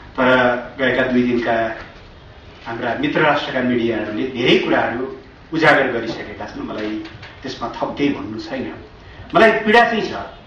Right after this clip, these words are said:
यति साह्रो नेपालको राजनीति बारेमा नकारात्मक टिप्पणी, भोलि बन्दै गरेका प्रधानमन्त्री, हाम्रो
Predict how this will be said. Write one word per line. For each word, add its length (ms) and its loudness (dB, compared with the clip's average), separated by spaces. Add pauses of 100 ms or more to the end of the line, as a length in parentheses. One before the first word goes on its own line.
(240)
यति 340 2
साह्रो 720 0 (340)
नेपालको 420 4
राजनीति 720 2
बारेमा 380 4
नकारात्मक 640 0
टिप्पणी, 440 -4 (600)
भोलि 200 4
बन्दै 280 6
गरेका 300 2
प्रधानमन्त्री, 520 -2
हाम्रो 420 4